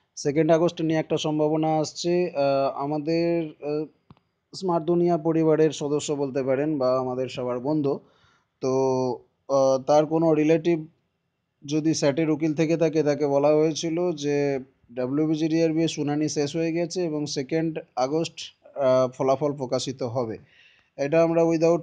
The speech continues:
proof তার কাছ থেকে জানতে পেরেছিলাম, but আজকে এটাকে আরেকটু, মানে, এই কথাটারই সপক্ষে আরও একটু,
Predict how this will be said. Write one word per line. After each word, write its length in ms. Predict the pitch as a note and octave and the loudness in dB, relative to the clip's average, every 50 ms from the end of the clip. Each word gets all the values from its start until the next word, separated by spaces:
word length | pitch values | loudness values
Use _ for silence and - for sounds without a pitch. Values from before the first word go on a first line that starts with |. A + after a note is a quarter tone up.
| - F3 | -2 0
proof 180 | F3 F3+ F3+ E3+ E3+ | 2 2 2 2 2
তার 140 | D#3+ D#3 | 0 2
কাছ 200 | D3 E3 D#3 D3+ | 2 0 -4 -2
থেকে 220 | - E3+ D#3 D#3+ D3+ | -2 -2 -2 0 0
জানতে 280 | D#3 D#3 D3+ D3+ E3 | 0 -2 -2 -2 -4
পেরেছিলাম, 580 | D3+ E3 D#3+ D#3+ D#3 C#3 D#3 D3 C#3 C#3 C#3 C#3 | -4 -2 -2 -2 -2 -4 -4 -4 -4 -4 -2 0
but 200 | C#3+ C#3 C#3 C#3+ | 0 0 2 0
আজকে 460 | C#3 C#3 C3+ C#3 - - E3+ E3 C#3+ - | -2 -2 -4 -6 -6 -4 -4 -4 -4 -4
এটাকে 460 | C#3+ D3+ D3+ D#3+ D#3 D#3 E3+ E3+ E3+ | -6 -4 -2 -2 -2 -2 0 0 0
আরেকটু, 600 | D3+ D3 D#3+ D#3+ D#3+ - E3+ E3 E3 E3 E3 D#3 - _ _ _ _ D3+ C#3 B2+ C3+ - _ _ _ _ F3 | 0 0 0 -4 -2 -2 0 2 2 2 0 -2 -4 _ _ _ _ -20 -20 -20 -20 -20 _ _ _ _ -6
মানে, 300 | D3 D3 D3 C#3+ C#3+ C#3 - | -2 0 0 0 -2 -2 -2
এই 220 | D#3+ D#3+ E3+ E3+ E3 | 0 2 2 2 2
কথাটারই 600 | - E3+ E3 F3 F3 E3+ F3+ F3 F3+ F3 E3+ E3 | 2 2 2 2 2 2 4 2 4 4 2 0
সপক্ষে 720 | D#3+ - - D3 C3+ C#3 E3 D#3+ D#3+ - - - F3 E3+ - _ - | -2 0 0 0 0 0 -2 -4 -6 -8 -6 -4 -4 -4 -4 _ 0
আরও 240 | B2+ C#3 D3 E3 F3+ | 2 4 4 4 2
একটু, 400 | F3+ F3 F3+ - F3+ F3+ F3+ | 2 0 0 0 0 0 0